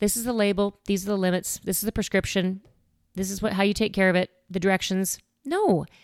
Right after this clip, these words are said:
there's so much more to the story. So with human design, I wanted to throw that in there because, uh, sometimes people do use any of those, you know, personality tests, astrology, human design. They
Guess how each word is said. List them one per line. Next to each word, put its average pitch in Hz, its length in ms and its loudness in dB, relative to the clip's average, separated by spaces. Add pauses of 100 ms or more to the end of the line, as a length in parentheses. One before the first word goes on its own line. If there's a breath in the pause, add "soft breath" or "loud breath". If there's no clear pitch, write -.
there's 208 180 -2
so 240 380 2
much 233 260 -4
more 185 400 -2 (280 soft breath)
to 190 100 -10
the 170 100 -8
story. 156 560 -6 (320 loud breath)
So 185 340 -2 (320)
with 196 140 -4
human 247 200 -2
design, 208 320 -2
I 185 40 -2
wanted 214 240 -2
to - 60 -10
throw 285 160 -2
that 240 160 2
in 226 100 0
there 190 140 -2
because, 185 420 -4 (460 loud breath)
uh, 180 260 -8
sometimes 226 420 0
people 247 280 0
do 208 300 2
use 196 560 -2 (500)
any 349 240 2
of 320 80 -6
those, 196 240 2
you 196 40 -4
know, 180 80 -2
personality 202 580 -4
tests, 190 360 -4
astrology, 185 920 -4
human 190 280 -4
design. 180 420 -4 (680 loud breath)
They 196 400 0